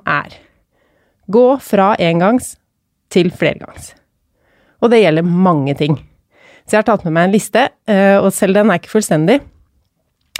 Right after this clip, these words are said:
Grunnen til at det er bra å gå fra engangsting til flergangsting, er jo at det blir mindre søppel. Og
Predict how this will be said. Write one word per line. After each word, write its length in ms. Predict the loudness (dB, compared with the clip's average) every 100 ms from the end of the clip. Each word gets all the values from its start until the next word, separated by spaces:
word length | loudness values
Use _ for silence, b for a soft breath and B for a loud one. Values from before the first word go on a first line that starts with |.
| -2
Grunnen 320 | 2 2 2 0
til 160 | 0 0
at 80 | -2
det 80 |
er 240 | -2 -2 0
bra 220 | 0 0
å 160 | -2 -4
gå 240 | -2 -4
fra 300 | -4 -2 -2 -4 _ _ _ _ _ -4
engangsting 640 | 0 0 -2 -2 0 0
til 240 | 0 -2 -2
flergangsting, 560 | -2 -2 -2 -2 -2 -4 -6 b b b b b -4
er 80 | 0
jo 80 | 0
at 80 | 0
det 80 |
blir 160 | 2 2
mindre 240 | 2 0
søppel. 320 | -2 -2 -4 -4 b b b b b b b -4
Og 480 | 0 4 4 4 0